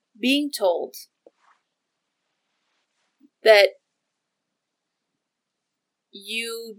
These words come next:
didn't get to actually watch your son grow up and that you're in a fake reality and going,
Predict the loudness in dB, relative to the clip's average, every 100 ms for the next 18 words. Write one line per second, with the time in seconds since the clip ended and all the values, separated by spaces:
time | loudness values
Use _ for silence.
0 | -2 0 0 0 -2 -2 0 -2 -2 -4
1 | -2 -6 -6 -12 -10 -10 -6 -8 -6 -6
2 | -2 0 -2 -2 -6 -8 -14 -4 -4 -4
3 | -10 -8 -8 -8 -8 -8 -6 -4 -2 -2
4 | -2 -4 -6 _ -20 -20 -6 -4 -2 -2
5 | -2 -2